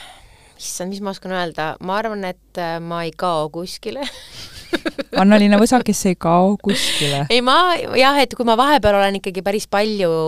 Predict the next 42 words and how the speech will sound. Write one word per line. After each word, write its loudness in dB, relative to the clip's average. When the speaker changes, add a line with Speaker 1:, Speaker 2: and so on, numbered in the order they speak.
Speaker 1:
olnud -4
välismaal -4
ja -10
kuidagi -8
kuskil -8
ikkagi -8
oma -2
asju -8
teinud, -4
et -12
ma -10
tegelikult -8
tean, -4
et -16
päris -8
paljud -2
inimesed -8
ei -6
olegi -2
näinud, -6
äh, -8
mind -14
ilmselt -10
nagu -12
seda -10
tööd -4
tegemas, -6
mida -6
ma -8
teen, 0
sest -12
ma -8
olen -12
teinud -8
seda -14
kas -8
Soomes -4
või -8
Rootsis -6
või -6
kus -8
iganes. -4